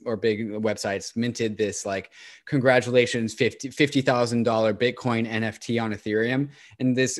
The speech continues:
random Twitter account added me, and then they were like, "Yo, trustless state. Like, isn't it super ironic that, like, Bitcoiners are minting N F Ts on Ethereum?"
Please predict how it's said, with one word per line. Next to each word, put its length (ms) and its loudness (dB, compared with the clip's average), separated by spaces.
random 400 4
Twitter 280 2
account 280 -2
added 240 2
me, 160 -2
and 80 -4
then 280 -6
they 100 0
were 80 6
like, 260 0
"Yo, 480 6
trustless 460 4
state. 400 6
Like, 260 0
isn't 240 6
it 160 4
super 400 6
ironic 600 6
that, 220 4
like, 240 0
Bitcoiners 800 4
are 340 4
minting 380 2
N 80 2
F 100 0
Ts 340 4
on 120 4
Ethereum?" 640 6